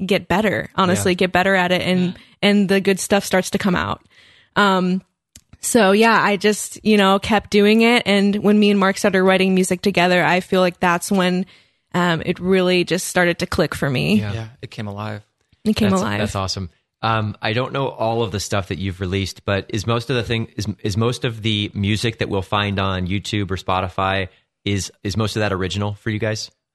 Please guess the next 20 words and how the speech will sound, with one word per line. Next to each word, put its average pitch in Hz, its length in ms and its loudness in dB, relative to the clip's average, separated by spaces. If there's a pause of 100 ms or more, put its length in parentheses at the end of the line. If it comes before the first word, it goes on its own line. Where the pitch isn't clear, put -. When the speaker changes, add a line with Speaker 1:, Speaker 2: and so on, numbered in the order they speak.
(220)
Speaker 3:
Yeah, 139 260 0
so - 160 -4
everything 156 340 -2
on 147 80 -2
Spotify 123 480 -4
is 127 100 -4
original, 139 460 -6
and 135 80 -4
then 131 120 -4
everything 131 360 -4
on 117 100 -4
YouTube 117 320 -6
as 107 120 -6
well 113 200 -2
is 110 100 -6
just 113 160 -6
spontaneous 113 640 -6
moments. 107 440 -8
We 113 80 -6
just, 113 280 -8